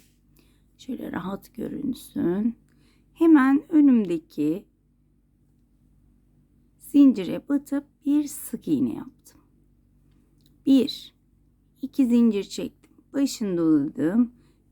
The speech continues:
Tek tek zincirlerin içine batıp şöyle ikili trabzan yapıyorum. Bunu yalancı trabzanla, yani tekli trabzanla da yapabilirsiniz.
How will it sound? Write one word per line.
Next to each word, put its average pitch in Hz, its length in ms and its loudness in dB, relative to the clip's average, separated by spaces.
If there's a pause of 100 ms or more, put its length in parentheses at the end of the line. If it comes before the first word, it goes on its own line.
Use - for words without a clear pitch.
Tek 311 340 -4
tek - 260 -8
zincirlerin 226 800 0
içine - 460 -6 (140)
batıp 269 520 -2 (1120)
şöyle 247 360 0
ikili 233 540 -4
trabzan 185 480 -6
yapıyorum. - 580 -6 (140)
Bunu 320 420 4 (540)
yalancı 311 500 2
trabzanla, 190 580 -6
yani 220 280 -2 (180)
tekli 277 400 -4
trabzanla 165 720 0
da 240 40 4
yapabilirsiniz. 202 1300 -2